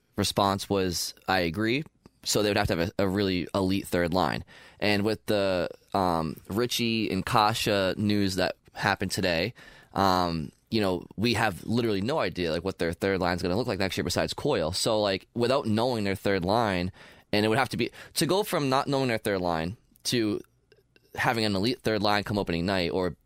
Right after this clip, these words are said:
trade deadline, like, that's a huge, like, mystery. So I, if Dvorak is a piece of the puzzle, yep, at the right price, the right term, all that stuff,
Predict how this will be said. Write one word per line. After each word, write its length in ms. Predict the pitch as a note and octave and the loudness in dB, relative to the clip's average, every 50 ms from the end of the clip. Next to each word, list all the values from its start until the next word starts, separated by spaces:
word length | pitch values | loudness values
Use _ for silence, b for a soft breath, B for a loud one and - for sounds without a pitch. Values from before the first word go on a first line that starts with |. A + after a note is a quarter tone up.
| - - | -10 -4
trade 240 | - A#2 G#2+ G#2 | -2 0 0 0
deadline, 440 | F2 F2+ E2+ - F2 E2+ E2 E2+ E2+ | 0 0 0 0 0 0 0 0 0
like, 200 | F2 E2+ E2 - - | 0 -2 -2 -2 -2
that's 200 | - F#2+ F2+ - | -2 -2 -2 -2
a 120 | - E2 - - - | -4 -6 -6 -6 -10
huge, 560 | - - - - - C#3 A2 F2+ D#2 - - | -8 -6 -4 -2 -2 0 0 0 -2 -2 -2
like, 220 | F3 D3+ D#3 - - - _ _ _ - - - | -4 -4 -4 -6 -10 -18 _ _ _ -14 -8 -4
mystery. 440 | - A#2 A#2 G#2 - - D2+ D2 D#2 | -2 0 0 0 -2 -2 -2 -2 -2
So 260 | - - G#2 F2+ E2+ - | 0 0 0 0 0 2
I, 180 | - F#2+ G#2+ - - _ _ _ _ _ _ _ _ _ _ - | 2 2 2 0 -2 _ _ _ _ _ _ _ _ _ _ 0
if 180 | F3+ D#3+ B2+ - | 0 0 0 0
Dvorak 480 | D#3 C3 A2 B2+ C#3 D3 D3+ E3 - | -2 0 2 2 2 2 2 0 0
is 100 | D#3 C#3 A#2+ | -2 -2 -4
a 40 | - | -4
piece 280 | - - C#3 C#3 - | -4 -4 -4 -2 -2
of 60 | A#2+ | -4
the 60 | F#2+ - | -6 -4
puzzle, 480 | - - A#2+ D3 D3+ F#3 G3+ G3+ B B B B B B B B _ _ | 0 0 0 0 0 -4 -6 -6 B B B B B B B B _ _
yep, 340 | - - A2 A#2 C#3 G#2+ - _ _ _ _ - | -4 -2 0 0 0 -2 -6 _ _ _ _ -6
at 80 | A2 G#2+ | -4 -2
the 80 | G#2 G#2 | 0 0
right 180 | G#2 G#2 G#2 - | 0 0 0 0
price, 320 | - A2+ A2+ A#2 A2+ - | 2 2 2 2 2 0
the 60 | G#2 | 0
right 120 | G2+ G2 - | 0 0 0
term, 240 | - A2+ G#2+ G2+ | 0 0 2 2
all 100 | G#2+ G2+ | 2 2
that 140 | F#2+ F2+ - | 0 0 -2
stuff, 220 | - - E2+ E2+ | -2 0 0 -2